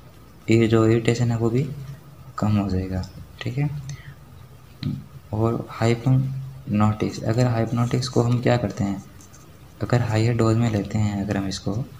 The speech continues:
तो ये general anesthesia produce करेगा। General,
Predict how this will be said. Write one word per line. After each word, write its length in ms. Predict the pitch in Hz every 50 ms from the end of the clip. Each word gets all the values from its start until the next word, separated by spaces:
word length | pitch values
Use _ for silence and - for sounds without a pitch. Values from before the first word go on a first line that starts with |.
| - - - - - - - - - - -
तो 180 | 117 117 120
ये 440 | 120 123 127 131 131 135 139 135 131 139 - - - - - - - - - - - - - - - - - - -
general 420 | 90 101 110 113 120 131 131 - -
anesthesia 640 | 113 117 117 117 - - 110 107 - 120 120 123 135 - - - - - - - - - - - - - - - - - - - - - - - - -
produce 240 | - 104 104 101 -
करेगा। 380 | - 101 95 95 92 92 92 - - -
General, 520 | 92 95 104 107 113 120 117 127 131 151